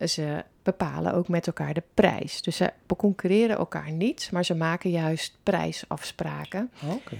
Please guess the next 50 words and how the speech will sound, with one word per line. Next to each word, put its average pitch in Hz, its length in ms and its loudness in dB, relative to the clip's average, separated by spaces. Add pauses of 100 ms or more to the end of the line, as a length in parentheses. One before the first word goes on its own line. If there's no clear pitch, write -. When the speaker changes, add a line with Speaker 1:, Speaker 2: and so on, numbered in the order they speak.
(140)
Speaker 1:
En 190 140 -2
ze 185 120 -4
controleren 185 640 2
ook 175 160 0
de - 80 -12
kwaliteit 170 600 -4
van 151 160 -12
de 151 60 -10
producten. 147 640 -10
Dus 151 180 -6
als 156 140 -6
jij 165 340 -2 (420)
stiekem, 165 480 -4
eh, 160 100 0
toch, - 340 -2
eh, 156 180 0 (200)
meer 165 340 -2
water 156 480 -4
bij 156 180 -2
de 165 80 0
wijn 160 260 -2
hebt 156 140 -4
gedaan 156 360 -2
dan 156 180 -2
is 156 140 -2
afgesproken, 180 800 2 (360)
dan, 160 320 -2
eh, 160 80 -2
word 160 220 0
je, 156 400 2 (180)
eh, - 140 -4
te-, 170 360 4
op - 280 -8
te-, 175 200 2
hè, 226 340 2
word 175 180 -2
je 180 80 2
ervoor 170 260 -2
terechtgewezen 175 760 0
door 165 140 2
jouw 156 160 0
mede-gildegenoten. 165 1300 0
En 208 80 -2
dan 226 100 2
Speaker 2:
Mhm. 160 80 0
Speaker 1:
kan 170 100 4
je 170 100 2
ook 175 200 2
gestraft - 580 -6
worden. 147 340 -10